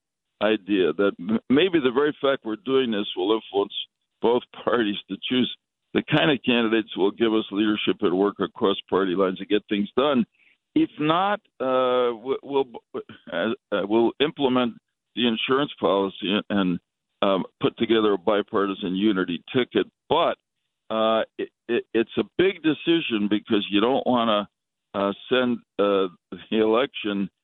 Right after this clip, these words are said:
to, to somebody you don't wanna send the election to. You wanna do it, uh, because you think you have a chance to win. And I guess the other theme of the campaign, like, uh, Perot campaigned on the balanced budget,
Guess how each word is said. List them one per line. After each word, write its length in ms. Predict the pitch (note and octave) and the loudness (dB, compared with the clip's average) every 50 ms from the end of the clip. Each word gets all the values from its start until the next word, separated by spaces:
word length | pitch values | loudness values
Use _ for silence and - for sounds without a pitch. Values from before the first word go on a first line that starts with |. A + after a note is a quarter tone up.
| _ _ _ _ _ - | _ _ _ _ _ -4
to, 80 | - - - _ _ - | -4 -4 -4 _ _ -2
to 280 | A#2 G#2+ G#2 G#2 E2 E2+ - - | 0 2 2 2 0 -2 -4 -2
somebody 300 | B2+ B2 A2+ A2 A2 A2 | -2 -2 -2 -2 -2 0
you 100 | G2 G2+ | 0 2
don't 160 | A2 A2+ A2+ | 2 2 2
wanna 160 | A2+ A2 A2+ - - | 0 -2 -2 -4 -4
send 160 | A2+ A2+ A2 | -2 0 0
the 100 | A2 A2 | 2 2
election 460 | A2 A2 A2 C3 C#3 - - - F2 - - | 2 2 2 0 -2 -4 -8 -8 -8 -8 -6
to. 60 | - | -6
You 200 | D#2+ E2 F2 G2+ | -4 -2 -2 0
wanna 240 | A2 A#2 A#2 A#2 A2 F#2 F2 - | 0 2 2 0 -2 -2 -4 -2
do 280 | C3+ C#3 C#3+ C3+ A#2 A2 | 0 2 2 2 2 0
it, 60 | G2+ - _ _ _ _ _ _ _ _ _ - | -2 -4 _ _ _ _ _ _ _ _ _ -4
uh, 220 | G2+ G2+ G2+ G2 | -2 -2 -2 -2
because 360 | F2 G#2 G2 - A2 F#2+ - - | -2 -6 -8 -6 -6 -8 -6 -6
you 80 | G2+ F#2+ - | -8 -4 -2
think 160 | - G#2 G#2 - | -2 -2 0 0
you 100 | G2+ F#2+ | 0 2
have 160 | G2 F#2 D#2 | 2 2 0
a 60 | D#2+ - - - | -2 -4 -2 0
chance 180 | F2+ F2+ F#2+ - - - | 0 0 -2 -2 -4 -2
to 60 | E2+ | 0
win. 400 | F2 F2+ F#2 F#2+ G2 G2 F#2+ F2+ - - - | 2 2 2 2 2 0 0 -2 -4 -2 -2
And 140 | G#2+ A2 A2 | 0 0 0
I 80 | A2 | 0
guess 180 | - F3+ F3 - - - | 0 0 -2 -2 -2 0
the 120 | A#2 C#3+ | 0 0
other 240 | E3 E3 C#3+ B2 A2+ - _ _ | 2 2 0 -2 -4 -6 _ _
theme 480 | D#3+ F3+ G3 F#3+ E3+ C#3+ A#2 A2 G#2+ - - - | -6 -4 -2 0 0 0 0 0 -2 -4 -4 -2
of 140 | A2 A2 G2+ | -2 -2 0
the 80 | G#2+ G#2+ | -2 -4
campaign, 560 | - - A#2+ A#2 A2+ - - A#2 A2 A#2 A2+ G#2 | -2 -2 -2 -2 -2 -2 -2 -2 0 0 0 2
like, 200 | G2+ G2 G2+ F#2+ _ _ _ _ _ _ _ _ _ _ _ _ _ - | 0 0 0 -2 _ _ _ _ _ _ _ _ _ _ _ _ _ -4
uh, 160 | G2 G2 F#2 - - | -2 -2 -2 -4 -4
Perot 500 | - A2 G#2+ G#2+ A2 A#2+ C3 C3 B2 A2 - - | -2 -2 0 2 2 2 2 0 -2 -4 -6 -8
campaigned 560 | A2+ G2+ G#2 G2 - - A#2 G2+ G2+ G2 F#2 F#2+ | -8 -8 -8 -8 -8 -8 -6 -4 -4 -2 -2 -2
on 100 | F2+ F2+ | -2 -2
the 80 | E2 | -2
balanced 400 | D#2 F#2+ F#2+ F#2+ F2+ F2+ F2+ - - | -2 0 0 0 0 -2 -2 -4 -2
budget, 400 | F#2+ F2+ F#2 F2 - - - - | -2 -2 -2 -2 -4 -6 -6 -8